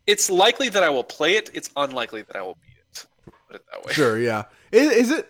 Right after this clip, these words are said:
Speaker 2: is it, I mean, I know it's kinda like an average, it's, it's, it's not a super long R P G. It's like an average, like, thirty, forty hour R P G, right?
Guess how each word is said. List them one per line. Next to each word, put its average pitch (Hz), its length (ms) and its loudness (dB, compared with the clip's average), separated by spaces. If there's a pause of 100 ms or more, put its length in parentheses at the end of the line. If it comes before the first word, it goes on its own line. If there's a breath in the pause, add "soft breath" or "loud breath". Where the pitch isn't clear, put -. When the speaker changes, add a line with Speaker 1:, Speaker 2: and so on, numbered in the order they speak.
Speaker 2:
is 185 160 -2
it, 269 180 -4 (100)
I 170 80 -2
mean, 180 140 2
I 180 60 0
know 214 160 4
it's - 120 -4
kinda 175 140 -2
like 156 120 -2
an 127 100 -6
average, 131 400 -4
it's, - 160 -8
it's, - 440 -14 (100)
it's 175 140 -6
not 196 160 6
a 139 40 2
super 180 420 -2
long 127 180 0
R 120 140 -2
P 123 100 -10
G. 117 160 -6
It's 131 100 -6
like 143 120 0
an 127 80 -4
average, 113 560 -4
like, 104 280 -6
thirty, 113 260 -4
forty 104 320 -6
hour 85 240 -6
R 85 80 -10
P 87 100 -18
G, 85 140 -16
right? 90 260 -8